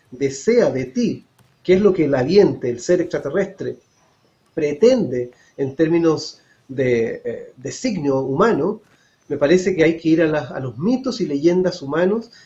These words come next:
que nos han sido legados por la historia y que muchos de ellos tienen algunas formulaciones, tienen algunas, eh, indicaciones muy concretas.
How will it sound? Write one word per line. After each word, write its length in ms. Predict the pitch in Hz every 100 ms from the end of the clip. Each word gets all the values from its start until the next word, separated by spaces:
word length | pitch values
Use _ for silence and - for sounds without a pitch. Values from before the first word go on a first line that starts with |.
| _ _ _
que 380 | - 147 175 185
nos 200 | 151 143
han 120 | 180 190
sido 240 | 208 196
legados 400 | 160 160 196 202
por 120 | 156
la 80 | 127
historia 680 | 123 - 220 135 170 226 - _ _ _ _ -
y 180 | 165
que 180 | 165 165
muchos 420 | 160 254 269 214
de 160 | 165 285
ellos 380 | 175 143 - _ _ _
tienen 520 | 185 214 226 240 240 _ _ _ _ _ _ _
algunas 560 | 147 151 190 214 190 -
formulaciones, 880 | 175 156 147 127 - 233 214 156
tienen 260 | 185 190 190
algunas, 560 | 147 151 185 185 180 151
eh, 260 | 135 127 170
indicaciones 960 | 160 147 147 - - 220 185 185 -
muy 300 | 143 196 320
concretas. 720 | - - - 294 294 - -